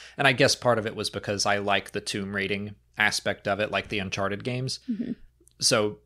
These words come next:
Speaker 1: I think maybe that's where I got that speculation from, those hopes from. But no, the, the trailer, from what we've seen, I think it, it's going to be even more involved in the known galaxy. I mean, I think we're going to Coruscant, which I'm also very happy about.
Speaker 2: Mm-hmm.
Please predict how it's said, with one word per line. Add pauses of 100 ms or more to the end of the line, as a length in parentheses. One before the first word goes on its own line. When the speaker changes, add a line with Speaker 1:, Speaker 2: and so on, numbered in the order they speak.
(120)
Speaker 1:
I
think
maybe
that's
where
I (400)
got
that
speculation
from,
those
hopes
from. (760)
But
no,
the,
the
trailer, (340)
from
what
we've
seen,
I
think
it,
it's
going
to
be
even
more
involved
in
the
known
galaxy.
I
mean,
I
think
we're
going
to
Coruscant,
which
I'm
also
very
happy
about.
Speaker 2:
Mm-hmm.